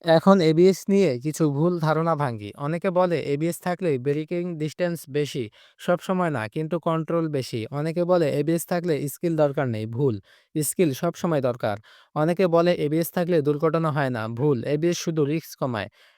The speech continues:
এখন শেষ কথা, যদি বাজেট থাকে, এবিএস নিন, যদি নতুন রাইডার হন, এবিএস নিন, আর যদি পরিবার আপনার জন্য অপেক্ষা করে, এবিএস নিন।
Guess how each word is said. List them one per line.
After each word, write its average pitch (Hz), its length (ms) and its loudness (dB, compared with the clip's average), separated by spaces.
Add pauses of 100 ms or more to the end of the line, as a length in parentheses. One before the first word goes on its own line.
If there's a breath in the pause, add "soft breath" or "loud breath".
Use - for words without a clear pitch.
এখন 151 280 -2
শেষ 170 300 -2
কথা, 127 300 0 (340 soft breath)
যদি 151 220 2
বাজেট 143 360 4
থাকে, 170 320 0
এবিএস 156 320 0
নিন, 175 160 -2 (160)
যদি 147 260 0
নতুন 147 320 -2
রাইডার 156 300 2
হন, 175 160 -2 (120)
এবিএস 156 420 0
নিন, 175 200 0 (420 soft breath)
আর 139 180 4 (100)
যদি 151 240 0
পরিবার 165 420 2
আপনার 165 260 0
জন্য 170 200 -2
অপেক্ষা 170 340 -2
করে, 170 280 0
এবিএস 147 340 -2
নিন। 120 180 -6